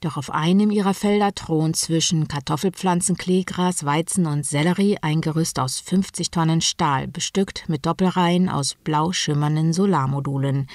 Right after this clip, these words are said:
Gesamthöhe acht Meter. So hoch, dass die dreitausend Quadratmeter darunter nach wie vor auch mit Treckern und anderen Landmaschinen beackert werden können.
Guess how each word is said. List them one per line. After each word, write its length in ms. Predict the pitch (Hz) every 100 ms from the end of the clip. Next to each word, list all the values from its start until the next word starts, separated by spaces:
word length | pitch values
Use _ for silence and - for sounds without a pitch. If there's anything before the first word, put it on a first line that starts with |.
| -
Gesamthöhe 720 | - 139 139 139 - 156 143 -
acht 340 | 170 - -
Meter. 460 | 180 190 196 139 131 - - - - 180
So 240 | 160 175
hoch, 260 | 190 226 -
dass 220 | - 175
die 180 | - 147
dreitausend 680 | 151 143 151 139 156 147 156
Quadratmeter 680 | 160 - 165 160 170 175
darunter 460 | 175 175 180 208 208
nach 260 | 190 190 -
wie 100 | 214
vor 260 | - 185
auch 140 | 175 208
mit 140 | -
Treckern 520 | - 160 160 165 170
und 240 | 202 196 -
anderen 400 | 170 170 160 165
Landmaschinen 640 | 165 160 151 - 165 160
beackert 420 | 156 151 - 156
werden 300 | 160 151 156
können. 380 | - 156 151 156